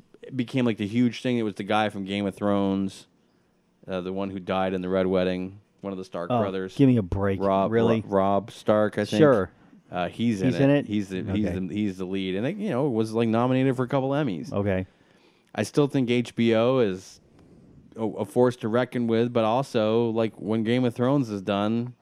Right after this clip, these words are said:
Speaker 2: What do they got?
Speaker 1: what do they got? Are they, are, are they doing the prequels, or is, uh, Amazon doing that?
Speaker 2: I don't know.
Speaker 1: I think Amazon's got the rights to the
Speaker 2: Huh.
Speaker 1: prequels.
Speaker 2: Okay.
Speaker 1: So H B O is, you know,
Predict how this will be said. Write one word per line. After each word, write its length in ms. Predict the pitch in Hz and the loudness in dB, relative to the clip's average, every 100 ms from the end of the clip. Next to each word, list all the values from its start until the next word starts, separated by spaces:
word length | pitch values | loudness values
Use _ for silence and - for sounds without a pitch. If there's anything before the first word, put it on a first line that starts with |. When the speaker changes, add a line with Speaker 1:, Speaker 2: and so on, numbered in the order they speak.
| _ _ _ - | _ _ _ -2
Speaker 2:
What 220 | 113 110 | 4 4
do 60 | 107 | 4
they 100 | 101 | 2
got? 260 | 110 107 | 2 2
Speaker 1:
what 80 | 101 | 4
do 60 | 123 | 4
they 120 | 123 | 4
got? 320 | 117 139 101 | 2 0 0
Are 80 | 90 | 0
they, 160 | 104 123 120 107 | 0 0 -4 -8
are, 380 | 101 - 101 110 | -8 -8 -10 -6
are 140 | - 110 | -2 0
they 240 | 104 135 | 2 2
doing 560 | 135 135 139 139 135 120 | 2 2 4 4 2 2
the 580 | 117 113 110 104 98 - | 2 4 4 4 2 -2
prequels, 560 | - 143 160 180 202 170 | -2 0 2 2 2 2
or 240 | 107 113 | 0 2
is, 300 | 110 101 104 | 2 0 -4
uh, 380 | 113 104 101 98 87 - | -4 0 0 0 -4 -6
Amazon 440 | 120 156 117 92 82 | -2 0 0 -4 -4
doing 220 | 80 65 | -10 -12
that? 240 | 57 57 - _ _ _ _ _ _ | -14 -18 -20 _ _ _ _ _ _
Speaker 2:
I 120 | 98 | -4
don't 180 | 101 98 | 0 0
know. 160 | 104 110 | 0 0
Speaker 1:
I 80 | 98 | 0
think 200 | 117 113 | 0 0
Amazon's 540 | 110 156 135 104 95 | 0 2 2 0 -2
got 140 | - 98 | -4 -4
the 80 | 98 | -2
rights 260 | 95 78 - | -2 -2 -8
to 100 | 95 | -12
the 80 | 87 | -8
Speaker 2:
Huh. 100 | 98 | -4
Speaker 1:
prequels. 440 | 110 85 58 - _ | -2 -2 -6 -14 _
Speaker 2:
Okay. 380 | 98 95 107 98 | -6 0 0 0
Speaker 1:
So 480 | - 113 104 98 95 - - | 0 2 4 2 0 -6 -2
H 220 | 120 165 | -2 0
B 180 | - 143 | 0 4
O 160 | 170 131 | 4 4
is, 360 | 107 98 - - _ _ _ - - - | 2 -2 -12 -20 _ _ _ -20 -20 -10
you 100 | 113 | -4
know, 280 | 107 98 90 | -2 -2 -4